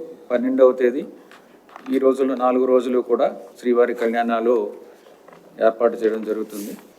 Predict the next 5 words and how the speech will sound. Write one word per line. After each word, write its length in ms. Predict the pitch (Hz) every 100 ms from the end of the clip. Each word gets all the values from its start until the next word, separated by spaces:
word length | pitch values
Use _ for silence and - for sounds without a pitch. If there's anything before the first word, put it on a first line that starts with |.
| -
అలాగే 480 | 139 151 170 - -
డిసెంబర్ 680 | 123 147 190 185 185 180 175 175 - - - - -
ముప్పై 320 | 135 - 156
నుంచి 540 | 156 156 147 160 151 - - - - _ - - - - - 101
జనవరి 560 | 127 143 151 151 139